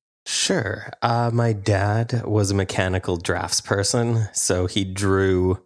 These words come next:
machinery <laughs> parts for a living. Um,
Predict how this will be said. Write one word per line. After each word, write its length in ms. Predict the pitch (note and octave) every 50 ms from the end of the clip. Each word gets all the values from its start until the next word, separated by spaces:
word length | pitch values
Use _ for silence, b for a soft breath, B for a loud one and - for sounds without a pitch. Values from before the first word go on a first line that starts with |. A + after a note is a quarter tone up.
| _ _ _ _ _ _ _ _ -
machinery 800 | G2+ G2 G#2 - - - - F#2+ G2+ G#2 A2 A#2+ A#2+ A#2+ B2
<laughs> 0 |
parts 760 | A#2+ - - - - A#2 B2 - - A#2+ - - - - - C#3+ - -
for 140 | - D3 C#3
a 60 | C3
living. 460 | B2+ C3+ B2+ B2+ D3+ C#3 C#3 C#3 B2+ - B B B B B B B B B B B B B
Um, 560 | - G#2 G#2+ G#2 G#2 G#2 G2+ G2+ G2 G2 G2